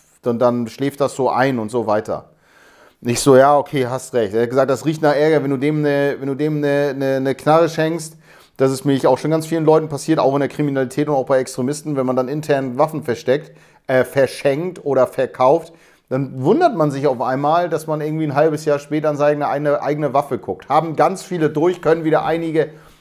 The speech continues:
Hashtag kenn ich drunter machen, ja,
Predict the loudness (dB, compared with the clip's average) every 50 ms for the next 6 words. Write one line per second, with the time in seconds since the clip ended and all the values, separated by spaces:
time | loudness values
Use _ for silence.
0 | _ _ _ 0 0 0 0 -2 -4 -2 -2 -2 -4 -2 0 2 2 2 0 -4
1 | -6 -4 -6 -4 0 2 2 2 2 0 -2 -2 -4 -6 -2 0 2 2 2 2
2 | 0 -4